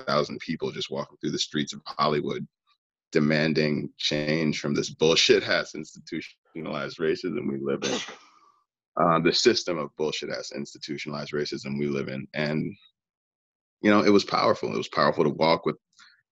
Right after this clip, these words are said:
to just look around and know that I'm around so many people who have had to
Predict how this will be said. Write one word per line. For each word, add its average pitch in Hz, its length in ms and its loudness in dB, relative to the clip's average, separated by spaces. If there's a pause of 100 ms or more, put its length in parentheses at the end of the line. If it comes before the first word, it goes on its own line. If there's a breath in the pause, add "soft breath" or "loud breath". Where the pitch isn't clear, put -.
(420)
to 113 80 0
just 117 180 6
look 120 200 6
around 98 400 2
and 85 160 -2
know 85 260 0
that 78 120 -6 (400)
I'm 85 120 0
around 85 340 0
so 90 280 0
many 87 240 2
people 87 400 0
who 85 100 4
have 78 140 2
had 82 220 -4
to 78 220 -2